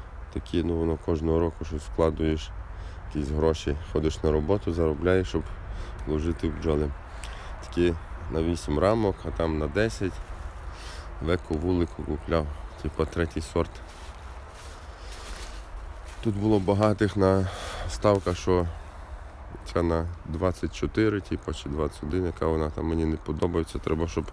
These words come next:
триста була і зверху, і знизу. Тоді можна опустити донизу чи підняти доверху.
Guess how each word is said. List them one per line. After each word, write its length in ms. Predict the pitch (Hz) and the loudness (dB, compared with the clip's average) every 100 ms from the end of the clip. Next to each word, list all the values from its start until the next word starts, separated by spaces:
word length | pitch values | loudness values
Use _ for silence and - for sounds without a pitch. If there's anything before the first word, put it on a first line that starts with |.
| - - - - - - - - - - - - - - - - | -10 -10 -10 -12 -14 -12 -12 -12 -12 -16 -16 -14 -14 -12 -12 -4
триста 400 | 85 90 80 - | 2 2 2 -2
була 340 | 71 73 73 71 - - - - | 0 2 2 0 -6 -14 -10 -8
і 20 | |
зверху, 460 | 65 76 78 - 71 | 0 2 2 2 -2
і 40 | |
знизу. 460 | 67 80 82 73 71 - - - - - - - - - | 2 4 4 2 -2 -6 -18 -18 -18 -18 -16 -16 -16 -8
Тоді 200 | 69 80 | 0 4
можна 360 | 80 78 73 | 4 4 4
опустити 580 | 73 - - - 80 73 | 2 0 -10 0 0 2
донизу 460 | 67 71 95 92 76 | 2 6 6 6 0
чи 140 | - | -4
підняти 460 | - 65 73 78 69 | -6 0 2 2 2
доверху. 540 | 67 73 87 85 76 | 2 4 4 2 -4